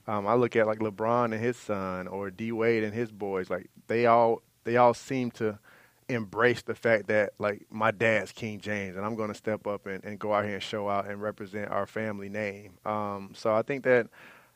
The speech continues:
I don't know, it's, it's, it's tough, it's tough to gauge, you know, what, um, what decides, you know, whether, or what's the deciding factor when it comes to, uh, the, the son of a coach becoming a coach or the son of a player becoming a player, or if they go away from it or not. I'm,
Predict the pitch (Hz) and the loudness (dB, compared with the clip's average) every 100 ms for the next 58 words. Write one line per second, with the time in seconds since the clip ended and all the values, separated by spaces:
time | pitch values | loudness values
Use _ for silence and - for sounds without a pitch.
0 | _ 196 214 120 113 135 120 135 123 - | _ 0 4 4 2 -2 -4 -2 -2 0
1 | 151 - 143 - 160 - 113 107 120 113 | 0 -2 -12 0 0 0 -2 4 4 4
2 | 104 - 107 104 104 98 101 113 - _ | -2 -8 -6 -4 -4 -4 -4 -2 -4 _
3 | _ - 107 104 101 98 101 - 110 120 | _ -2 0 0 -2 -4 -10 -18 -2 0
4 | 107 107 - 117 107 107 98 - - 110 | 0 -2 -2 2 4 4 0 -6 -16 -10
5 | 95 98 104 110 104 101 90 - _ - | -8 -8 -4 -2 0 -2 -4 -10 _ -6
6 | 113 117 120 104 - 117 104 98 113 104 | -4 -2 -4 -2 6 8 6 4 2 2
7 | 104 104 95 - 110 101 - 107 101 95 | 0 -6 -8 -6 -6 -8 -10 -10 -8 -12
8 | _ _ _ - 104 95 - - 104 - | _ _ _ -4 -2 0 -4 -8 -8 -8
9 | _ - 98 - 123 107 107 - 117 117 | _ -18 -6 2 2 2 -2 -2 -4 -6
10 | - 104 120 107 104 104 110 104 - - | -16 -8 -4 -4 -6 -8 -6 -6 -8 -16
11 | - 110 104 104 101 104 120 110 101 - | -10 -6 -4 -2 -4 -4 -4 -4 -4 -4
12 | 120 107 101 104 113 101 98 - 104 101 | -2 -2 -2 -4 -6 -6 -8 -4 -2 -2
13 | 98 92 101 104 95 92 104 - 92 90 | -4 -4 -6 -6 -6 -6 -6 -6 -8 -8
14 | 87 92 101 | -10 -8 -10